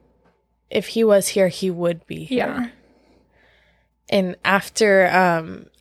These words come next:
Speaker 1: after his funeral, we all went over to my house.
Speaker 2: Yeah.
Speaker 1: And we had strawberry margaritas in his honor.
Speaker 2: His favorite.
Speaker 1: His favorite. And <laughs> we just went through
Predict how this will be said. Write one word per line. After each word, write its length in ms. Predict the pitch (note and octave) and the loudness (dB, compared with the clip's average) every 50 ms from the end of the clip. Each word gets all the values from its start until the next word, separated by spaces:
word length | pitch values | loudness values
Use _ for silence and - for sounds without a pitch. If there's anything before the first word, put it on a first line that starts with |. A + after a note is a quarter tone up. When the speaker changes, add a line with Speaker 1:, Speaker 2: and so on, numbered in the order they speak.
| _ - | _ 0
Speaker 1:
after 300 | G3+ G3 F#3+ - G#3+ G3+ | 0 0 2 2 0 0
his 200 | F3 G3 F#3 - | 2 0 -2 -4
funeral, 460 | - - F3+ F3 F3+ F3 E3+ E3 E3 F3 | -2 0 0 0 2 2 2 2 2 2
we 120 | F3+ F3 | 2 2
all 100 | E3+ E3+ | 2 2
went 120 | F3 F3 F3 | 2 0 0
over 160 | E3+ E3+ F3 | 0 -2 -2
to 140 | - - F3 | -4 -4 -4
my 160 | E3 D#3+ D#3+ | -4 -2 -2
house. 580 | D3 D3+ D#3 D#3+ - G3 F#3 - - - - - _ _ _ _ _ | -2 -4 -6 -6 -6 -8 -10 -10 -10 -12 -12 -14 _ _ _ _ _
Speaker 2:
Yeah. 220 | - G#3 - - - - - _ _ _ - | -12 -12 -12 -12 -14 -16 -20 _ _ _ -4
Speaker 1:
And 240 | G3+ G3+ G#3 G3 F#3+ | 0 2 2 2 2
we 100 | F#3+ F3+ | 2 2
had 260 | D#3+ F3 F3 F3 E3+ E3+ | 2 2 2 2 2 0
strawberry 460 | - - - G3 F#3 F#3 G3 G3+ G3+ | -4 -2 2 2 2 4 4 4 4
margaritas 560 | G3 G3 F#3+ F#3 F#3+ F#3 F#3 E3+ E3+ D#3+ D#3 | 4 4 4 4 4 4 4 4 2 0 0
in 100 | D#3 D#3+ | -2 -2
his 160 | E3 F3 F3+ F3+ | 0 0 0 0
honor. 360 | E3+ D#3+ D#3 D3+ D#3 F#3 G#3 _ _ - - - - - - - | 0 -2 -2 -4 -6 -6 -8 _ _ -20 -20 -20 -20 -20 -14 -4
Speaker 2:
His 140 | - A3 - | -4 -4 -4
favorite. 580 | - - - F#3+ F#3 F3+ - G3 G#3 - - - | -2 -2 0 2 2 2 -2 -4 -4 -4 -8 -8
Speaker 1:
His 220 | - G3 F3+ - | -8 -8 -8 -8
favorite. 680 | - - - F3 F3 F3 E3 E3 E3+ F3 F#3 G3+ A#3+ C4 _ _ _ - - _ _ _ _ - _ - | -10 -6 -4 -2 -2 -2 -4 -4 -2 -2 0 -2 -4 -6 _ _ _ -20 -20 _ _ _ _ -18 _ 0
And 600 | A3 A3 G#3 G3+ G3 F#3+ F#3 F#3 F#3 F#3 F#3+ - - _ _ _ _ _ _ _ _ - - _ _ _ - | 2 2 4 4 4 4 2 0 -2 -4 -8 -12 -14 _ _ _ _ _ _ _ _ -20 -20 _ _ _ -8
<laughs> 380 | G3+ F#3 F#3 - - - - - | -4 -2 0 0 0 -2 -2 0
we 240 | A#3+ A#3+ A#3 A#3 A3 | 0 2 2 2 2
just 240 | - A#3 A#3 - | 0 0 -2 0
went 260 | A3+ G#3+ G3+ G#3 - - | 0 0 0 -2 -2 -2
through 560 | G#3+ G3+ G3 F#3 F3+ F3 E3+ F3+ G3 G3+ | -2 -2 0 -2 -2 -4 -6 -8 -10 -12